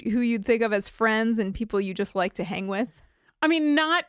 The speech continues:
Speaker 2: not casually in conversation. I would refer to people that I hang out with as friends. But I, I do see a delineation between folks that I sit down with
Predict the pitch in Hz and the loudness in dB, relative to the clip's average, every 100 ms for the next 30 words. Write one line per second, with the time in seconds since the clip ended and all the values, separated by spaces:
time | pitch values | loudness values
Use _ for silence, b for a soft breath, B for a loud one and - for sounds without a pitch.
0 | 254 262 247 - - 247 233 233 214 208 | -2 0 0 -4 -2 0 0 -2 -4 -4
1 | 208 214 202 180 - 190 214 175 170 165 | -4 -2 -2 -4 -4 -4 -4 -4 -2 -2
2 | 175 170 170 190 - 185 - 185 190 175 | -2 -4 -8 -8 -4 -4 -6 -10 -8 -6
3 | 160 156 139 165 190 180 165 143 165 - | -4 -2 -2 -4 -4 -2 -2 -4 -6 -6
4 | 160 - - 240 202 147 165 - 220 269 | -6 -8 -10 -4 -4 -4 -8 -6 0 2
5 | 262 - 262 226 294 285 - 254 247 247 | 0 0 -2 -2 -2 -2 -6 -4 -2 0
6 | 220 202 190 175 185 - 165 170 226 202 | -2 -4 -4 -4 -4 -4 -6 -6 -8 -8
7 | 196 196 190 185 165 175 b b b - | -8 -6 -6 -6 -8 -12 b b b -6
8 | 277 262 - - 247 - 202 208 - 208 | 0 0 -2 -4 -2 0 0 -2 -6 -4
9 | 196 190 196 202 185 180 - | -2 -2 -2 -2 -6 -6 -10